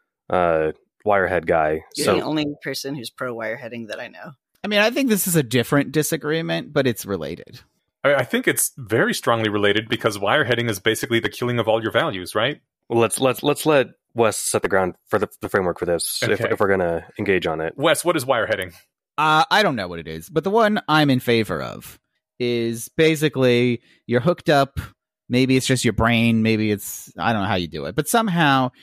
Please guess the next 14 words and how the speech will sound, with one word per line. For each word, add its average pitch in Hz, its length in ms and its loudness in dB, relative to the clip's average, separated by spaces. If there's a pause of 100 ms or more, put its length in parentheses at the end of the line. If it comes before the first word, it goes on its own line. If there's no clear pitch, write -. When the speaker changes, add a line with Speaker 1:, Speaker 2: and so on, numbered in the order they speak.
(120)
Speaker 3:
you're 131 120 2
just 139 180 0
given, 131 320 2
like, 117 400 2
the 113 300 -2 (240)
best - 580 0 (240)
possible 107 800 2 (360)
brain 104 380 0
state, 64 400 -4 (420)
um, 95 480 4
that, 101 320 -2
that 110 140 2
is 107 140 2
achievable. 87 680 -4